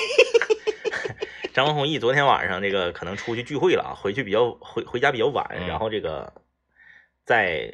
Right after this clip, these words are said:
Speaker 1: 回家的回家的出租车也还是这个滴滴，咱也不知道，
Speaker 2: 嗯。
Speaker 1: 反正是回家的这个营运车辆上，
Speaker 2: 嗯。
Speaker 1: 听到这个司机正在听我们两个节目晚上的重播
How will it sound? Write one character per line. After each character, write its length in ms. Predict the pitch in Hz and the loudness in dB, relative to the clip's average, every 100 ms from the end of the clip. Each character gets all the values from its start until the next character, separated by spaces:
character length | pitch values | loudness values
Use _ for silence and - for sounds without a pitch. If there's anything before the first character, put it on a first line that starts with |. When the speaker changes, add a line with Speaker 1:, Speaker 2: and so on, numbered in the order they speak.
| - | -16
Speaker 1:
回 300 | - 113 156 | -8 -6 0
家 280 | 143 127 131 | 0 2 2
的 460 | 127 73 50 - _ _ _ _ | 0 -2 -10 -18 _ _ _ _
回 160 | 104 123 | -6 0
家 160 | 131 131 | 2 2
的 140 | 104 | 0
出 200 | - 127 | -2 -8
租 120 | 131 | -8
车 200 | 127 123 | -6 -4
也 140 | 120 - | -4 -4
还 180 | 90 | -6
是 140 | 90 110 | -6 -8
这 140 | 95 | -6
个 80 | 85 | -8
滴 200 | 85 110 | -6 -8
滴， 180 | 107 104 | -8 -8
咱 100 | 95 | -6
也 80 | 104 | -2
不 120 | 110 | 4
知 40 | |
道， 200 | 143 147 - | 4 2 0
Speaker 2:
嗯。 100 | 113 | 4
Speaker 1:
反 140 | 107 | 4
正 80 | 131 | 4
是 60 | 185 | 2
回 180 | - | 2
家 160 | 147 143 | 6 6
的 80 | 139 | 6
这 100 | 127 | 0
个 60 | |
营 180 | 107 95 | -2 -2
运 140 | 175 170 | -2 0
车 140 | - | 2
辆 200 | 180 113 | 2 0
上， 80 | 85 | 0
Speaker 2:
嗯。 280 | 98 87 78 - | 0 0 -2 -12
Speaker 1:
听 160 | - 95 | -6 0
到 140 | 113 | 2
这 60 | 104 | 2
个 60 | 98 | -2
司 180 | - 117 | -4 -8
机 120 | 117 | -2
正 140 | 147 | 0
在 100 | 117 | 0
听 160 | 95 113 | -2 -4
我 120 | 107 | -4
们 80 | 90 | -4
两 160 | 104 | -6
个 60 | 90 | -6
节 140 | 90 | -8
目 160 | 87 117 | -6 -4
晚 160 | 95 - | -6 -6
上 100 | 92 | -10
的 40 | |
重 220 | 101 95 | -8 -6
播 180 | 120 123 | -4 -4